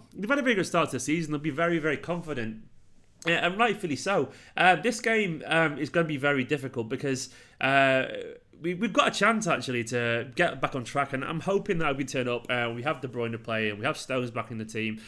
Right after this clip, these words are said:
I'd like to see Fernandinho in the team as well, alongside Rodri some way. Maybe just a centre back, as I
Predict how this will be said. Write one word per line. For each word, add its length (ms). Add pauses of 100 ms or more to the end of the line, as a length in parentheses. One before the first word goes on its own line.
(340)
I'd 120
like 200
to 40
see 140
Fernandinho 540
in 40
the 80
team 200
as 80
well, 100
alongside 520
Rodri 280
some 180
way. 140
Maybe 320
just 160
a 60
centre 200
back, 140
as 100
I 40